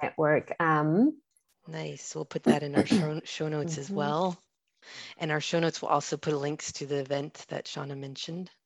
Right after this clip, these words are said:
Speaker 2: Fantastic. Well, I wanna thank you, all three wonderful women,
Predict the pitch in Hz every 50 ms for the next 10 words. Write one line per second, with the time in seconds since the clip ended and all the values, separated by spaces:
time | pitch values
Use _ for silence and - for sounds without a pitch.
0 | _ _ _ _ _ _ _ _ _ _ _ _ _ _ _ _ _ _ _ -
1 | 180 175 175 - 160 175 214 214 - - 190 - - 190 185 180 - - 180 208
2 | 233 233 226 214 190 - - - 190 208 208 - - - 175 165 160 160 - -
3 | - 175 196 208 214 - - - - 180 175 175 170 165 165 - _ _ _ _
4 | _ _ _ _ _ - 170 180 202 214 214 208 190 - - 185 170 165 160 160
5 | 156 156 160 156 151 151 151